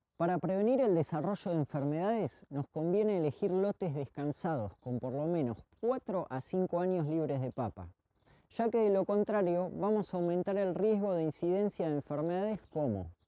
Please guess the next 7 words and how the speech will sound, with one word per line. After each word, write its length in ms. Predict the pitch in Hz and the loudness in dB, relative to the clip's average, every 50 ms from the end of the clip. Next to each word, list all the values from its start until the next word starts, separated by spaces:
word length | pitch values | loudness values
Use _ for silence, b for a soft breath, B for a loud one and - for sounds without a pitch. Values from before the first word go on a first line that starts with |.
| _ _ _ _ _ _ _ _ _ _ _ _ _ _ _ _ | _ _ _ _ _ _ _ _ _ _ _ _ _ _ _ _
la 160 | - 104 107 | -10 -8 -8
sarna 400 | 104 - 151 147 139 143 127 113 | -4 -2 -2 -2 0 -2 -2 -2
común, 520 | 104 120 123 156 185 185 170 165 170 170 - - | -2 -2 -2 0 0 0 -2 -2 -6 -8 -10 -6
causada 500 | - 107 104 101 - - 120 120 113 104 | -4 -4 -4 -2 -2 0 0 0 0 0
por 180 | - 107 104 | -2 -6 -6
Streptomyces 840 | 101 - - - 101 98 - - 104 104 113 120 117 - 117 101 - 101 | -6 -10 -10 -10 -10 -10 -8 -8 -8 -6 -6 -8 -8 -8 -10 -10 -10 -12
scabies, 680 | - - - 151 151 135 120 120 127 127 - - - | -10 -4 -2 0 0 0 -2 -4 -8 -10 -12 -18 -20